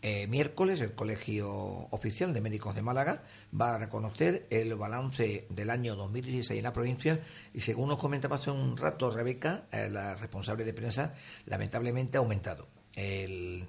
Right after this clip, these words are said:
el número de agresiones tanto a médicos como en A T S, a enfermeros, eh, el colectivo y, bueno, un asunto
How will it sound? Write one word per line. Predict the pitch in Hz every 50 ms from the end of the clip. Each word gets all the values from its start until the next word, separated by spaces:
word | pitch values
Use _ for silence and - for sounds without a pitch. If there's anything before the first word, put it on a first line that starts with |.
| - -
el | 98 98 98 92 98
número | 117 131 127 113 101 95 95
de | 92 92 92
agresiones | 95 90 90 98 - - 127 143 147 139
tanto | - 110 101 95 - - 95 92 95
a | 92
médicos | 101 113 117 123 127 123 - - -
como | - 107 101 95 92 92
en | 87 87 87 85 82 78 69 -
A | - 98 98
T | - 107 101 110 117
S, | 117 - - 139
a | 127
enfermeros, | 101 - 113 131 156 156 - 160 - - - - - - -
eh, | - 92 98 98 98 98 98 95
el | 92 -
colectivo | - - 110 110 107 110 131 131 131 147 165 160 -
y, | 104
bueno, | 110 110 110 - - - - - - -
un | 104 104 101 101 98 90 - -
asunto | 113 107 101 - 113 113 107 - 131 127 123